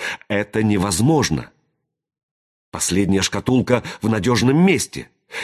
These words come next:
Неужели Ралу все-таки удалось захватить ее? Волшебник молча шагал по дворцу, оставляя позади бесконечную череду роскошных покоев, поднимаясь по лестницам,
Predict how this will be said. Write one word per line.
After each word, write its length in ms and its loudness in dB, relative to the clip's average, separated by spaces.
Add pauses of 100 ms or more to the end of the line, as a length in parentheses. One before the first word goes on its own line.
Неужели 460 2
Ралу 400 2
все-таки 560 0 (120)
удалось 520 2
захватить 680 0
ее? 280 -4 (1300)
Волшебник 600 0 (420)
молча 380 0
шагал 360 -2
по 120 -6
дворцу, 680 0 (200)
оставляя 520 -2
позади 360 0
бесконечную 880 0
череду 400 0
роскошных 600 -4
покоев, 600 0 (560)
поднимаясь 460 0
по 120 0
лестницам, 720 0